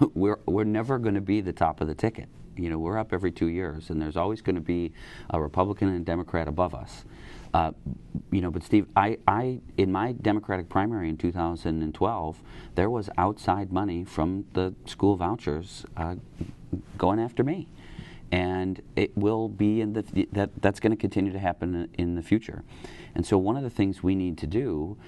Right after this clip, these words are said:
um, to counter that is, is not just, it's not just about finding our own allies that can, uh, that can, uh, add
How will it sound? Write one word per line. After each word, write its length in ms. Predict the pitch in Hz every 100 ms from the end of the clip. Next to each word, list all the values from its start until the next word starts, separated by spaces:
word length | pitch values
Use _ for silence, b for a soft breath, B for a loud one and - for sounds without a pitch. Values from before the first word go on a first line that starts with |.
| B -
um, 200 | 78 78
to 120 | 73
counter 300 | - 104 143 110
that 240 | 78 78
is, 180 | 82 -
is 180 | - 90
not 200 | 107 127
just, 380 | - 98 92 - B B B -
it's 160 | -
not 200 | 123 143
just 340 | 107 117 117 101
about 300 | 87 85 -
finding 520 | - 87 90 85 80
our 180 | 76 -
own 460 | 87 92 92 90 82 B B -
allies 540 | 92 90 78 71 73
that 220 | - 76
can, 320 | - 82 76 71 - - -
uh, 240 | - 76 73 -
that 260 | 87 76
can, 420 | - 82 78 73 76
uh, 180 | 80 73 -
add 480 | 87 101 92 78 90